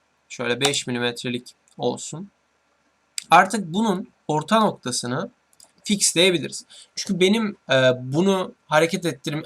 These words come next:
hareket ettirmek istemiyorum artık. Ve arkları yaparken de bunu referans alsın istiyorum. Dilerseniz buraya boyutları da girebilirsiniz. Hatta girelim. Şöyle yediye,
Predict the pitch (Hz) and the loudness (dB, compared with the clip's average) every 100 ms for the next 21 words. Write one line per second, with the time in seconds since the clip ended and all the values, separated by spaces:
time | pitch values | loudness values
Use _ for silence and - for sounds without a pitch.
0 | - 147 147 185 170 139 165 202 - - | 0 4 4 4 -2 -4 -2 0 0 0
1 | 165 127 113 - - 202 - - - - | 0 -2 -4 -8 -8 -10 -12 -20 -20 -6
2 | - 151 156 160 185 185 196 190 208 202 | 4 10 10 8 2 6 6 8 6 6
3 | 143 170 185 151 170 147 - 123 127 120 | 0 0 -2 2 2 2 0 0 2 0
4 | 117 - 123 - 131 127 - 135 175 202 | 0 -2 -4 -4 -8 -8 -6 -4 -4 -6
5 | _ _ - 220 208 208 202 190 190 190 | _ _ 4 8 8 6 0 2 2 4
6 | 165 170 - 185 180 139 123 117 - - | 4 0 2 2 2 0 0 -2 -6 -10
7 | 151 196 - _ _ _ - 147 - 151 | -8 -8 -8 _ _ _ -4 -4 2 2
8 | 143 170 156 123 - _ _ _ _ _ | 2 0 -2 -2 -12 _ _ _ _ _
9 | _ _ _ _ _ _ - _ - - | _ _ _ _ _ _ -20 _ -14 -12
10 | - 127 135 139 139 120 | -8 -4 -4 -2 0 0